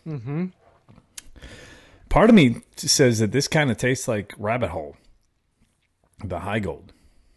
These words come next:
Speaker 1: Uh, you know what? I don't know if I had it then.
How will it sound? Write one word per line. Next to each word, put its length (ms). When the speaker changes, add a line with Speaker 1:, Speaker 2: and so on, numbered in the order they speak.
Speaker 1:
Uh, 560
you 140
know 160
what? 280
I 120
don't 200
know 180
if 100
I 60
had 340
it 200
then. 320